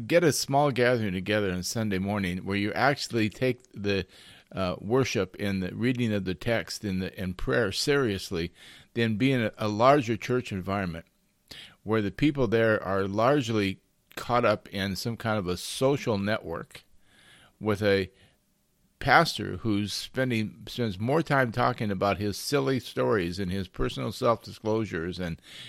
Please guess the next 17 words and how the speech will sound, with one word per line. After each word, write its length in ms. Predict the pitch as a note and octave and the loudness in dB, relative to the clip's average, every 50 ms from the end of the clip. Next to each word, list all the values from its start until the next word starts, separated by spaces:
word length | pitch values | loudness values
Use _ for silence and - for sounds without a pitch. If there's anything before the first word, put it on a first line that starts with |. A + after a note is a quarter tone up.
| - - - | -16 -8 -4
and 200 | - F#2 G2 F2+ | -4 -4 -4 -2
entertaining 800 | F#2+ A#2 C3+ C#3+ D3 - - - C3+ C3 C3 B2 A2 G#2 F#2+ | -4 -4 -2 -2 -4 -4 -2 -2 0 0 0 0 0 0 -2
and 140 | F#2+ F#2 F#2 | -2 -2 -2
being, 480 | F2 A2 B2 B2+ B2 A2 G#2 G#2+ G#2+ G#2 | -2 0 0 0 -2 -4 -4 -4 -2 0
laughing 580 | A2 A2+ B2 C3+ B2+ - G#2+ F2 F2+ F#2+ G2 | 2 2 2 2 0 -2 -4 -2 -2 -2 -2
and, 160 | F#2+ F#2+ G2 - _ - - - - - - - | -2 -2 -4 -6 _ -14 -20 -20 -20 -20 -14 -8
and 140 | - G2 F#2 | -6 -4 -2
having 340 | G#2 A#2+ B2+ B2+ C3+ B2+ | 0 0 0 0 0 0
this 220 | A#2 A#2+ A2+ - - | 0 0 -2 -2 -4
wonderful 460 | - A#2 C3+ C#3+ D3 C#3 - D3+ C#3 | -4 -2 -2 -2 -2 -2 -4 -6 -6
time, 680 | - - - G#2 F#2+ F#2+ F#2 F2+ F2+ F2+ F#2+ G2 G#2+ A2 _ _ _ _ _ _ _ _ - - _ _ _ _ _ _ _ | -4 -2 -2 0 0 0 0 0 -2 -2 -4 -4 -6 -8 _ _ _ _ _ _ _ _ -20 -20 _ _ _ _ _ _ _
and 220 | - A2 A2+ A2+ | -6 -4 0 2
then 280 | A#2+ B2 A#2+ A#2 G#2+ - _ _ _ _ _ _ _ - - - - C#3 | 2 2 2 0 -4 -8 _ _ _ _ _ _ _ -20 -20 -18 -10 -6
really 460 | A#2 C3+ E3 F#3+ G#3+ F3 A#2+ F#2+ - _ _ _ - | -2 0 2 4 4 4 2 2 -2 _ _ _ -8
trivializing, 1200 | - - - - F#3 G#3 A#3 G#3 F#3 C3 G2+ E2+ D2+ C#2 C2 C2+ C#2 C#2+ - - - A#1 - - _ _ _ _ _ _ _ _ _ _ _ _ - | -6 -6 -2 2 2 4 4 6 6 6 4 4 0 -4 -6 -8 -10 -12 -12 -14 -16 -18 -18 -20 _ _ _ _ _ _ _ _ _ _ _ _ -12
literally 680 | - G2+ G#2+ C3 E3 G#3+ A3 G#3+ D3 G#2+ F2+ E2+ E2+ E2 - _ | -8 -6 -2 2 2 4 4 4 4 2 2 0 -2 -4 -4 _
trivializing 1160 | - - - - - G#3 A#3 A#3 F3+ C3 G#2+ F#2+ E2+ D#2 D#2 D2+ D#2+ D2 D2 - D#2+ D2 D2 | -8 -2 0 2 4 4 4 4 4 4 2 2 2 0 -4 -4 -6 -8 -8 -10 -12 -12 -12